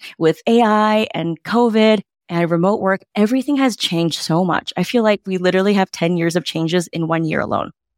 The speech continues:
And how can you give the journalist audiences some ways to interpret that? Maybe it's predicting something. Now, the thing about predictions I love, I call it like a P R secret weapon, is that you're not held accountable for it, really. A lot of the times when I see people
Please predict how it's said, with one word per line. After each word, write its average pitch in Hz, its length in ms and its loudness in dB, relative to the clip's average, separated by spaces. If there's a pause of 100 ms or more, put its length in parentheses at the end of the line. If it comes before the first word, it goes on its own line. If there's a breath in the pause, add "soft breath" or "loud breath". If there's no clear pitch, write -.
(220)
And 185 400 0
how 196 220 -2
can 233 180 0
you 214 100 2
give 185 420 0
the 180 80 0
journalist 170 500 0
audiences 196 600 0 (280)
some 175 280 0
ways 160 260 0
to 185 140 0
interpret 202 400 0
that? - 200 -4 (180)
Maybe 302 360 2
it's 277 200 -2
predicting 214 720 0
something. - 440 -4 (320)
Now, 175 280 -2
the 156 80 -16
thing 208 200 -2
about 233 200 -4
predictions 170 540 0
I 165 80 -2
love, 147 240 0
I 160 100 -4
call 165 220 -4
it 160 60 -4
like 165 120 -6
a 160 60 -6
P - 180 -2
R 151 280 -2
secret 175 260 -4
weapon, 165 300 -2
is - 180 -2
that 170 200 -2 (120)
you're 185 180 0
not 190 220 0
held 180 200 0
accountable 202 520 -2
for - 160 -4
it, - 120 -4
really. 170 360 -2 (220)
A 185 80 0
lot 208 100 0
of 262 80 -2
the 226 60 -4
times 185 300 -2
when 165 80 0
I 160 100 2
see 160 220 -2
people 160 460 -2